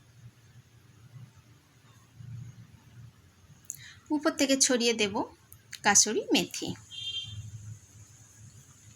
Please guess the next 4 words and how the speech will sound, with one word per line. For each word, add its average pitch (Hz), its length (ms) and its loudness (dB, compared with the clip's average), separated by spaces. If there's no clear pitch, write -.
পাঁচ 294 180 8
মিনিট 262 300 2
আমি 220 260 2
মিডিয়াম 247 380 4